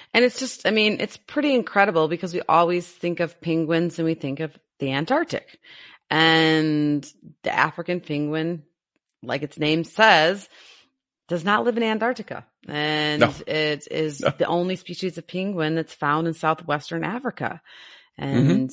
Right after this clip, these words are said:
Speaker 1: it's just really cool. And I, uh, didn't get to see any African penguins when I was in South Africa. But hopefully the next time I go to Africa, they'll definitely be on the bucket list. 'Cause no, they're not,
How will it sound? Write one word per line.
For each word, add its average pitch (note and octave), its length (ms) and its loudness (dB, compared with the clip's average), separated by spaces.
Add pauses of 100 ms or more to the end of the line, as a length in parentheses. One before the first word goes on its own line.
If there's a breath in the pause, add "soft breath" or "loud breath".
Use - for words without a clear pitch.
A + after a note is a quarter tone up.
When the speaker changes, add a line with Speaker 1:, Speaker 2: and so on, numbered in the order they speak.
(640)
Speaker 1:
it's - 340 -12
just - 340 -6
really F3 260 0
cool. C#4+ 300 4
And D#3 220 4
I, E3 420 4
uh, C#3+ 540 2 (260)
didn't G3+ 200 4
get A3+ 120 -2
to A3+ 60 -4
see G#3 380 -2
any F3+ 180 -2
African E3+ 340 -4
penguins E3+ 420 -2
when F3 100 -6
I D#3 60 0
was D#3 140 -2
in D#3 120 -2
South D3 240 -4
Africa. D3 460 -6 (760 loud breath)
But F#3+ 100 -4
hopefully A3 440 4
the G3 80 -2
next F#3+ 200 -2
time F3+ 120 -2
I E3+ 60 2
go D#3+ 100 2
to - 60 -2
Africa, C#3+ 460 -2
they'll C#3+ 200 0
definitely D3 320 -4
be C#3 180 -6
on C3+ 120 -4
the C3 60 -8
bucket C3+ 300 -8
list. - 260 -14
'Cause C#3+ 180 -12
no, E3 240 4
they're F3 120 0
not, E3+ 280 4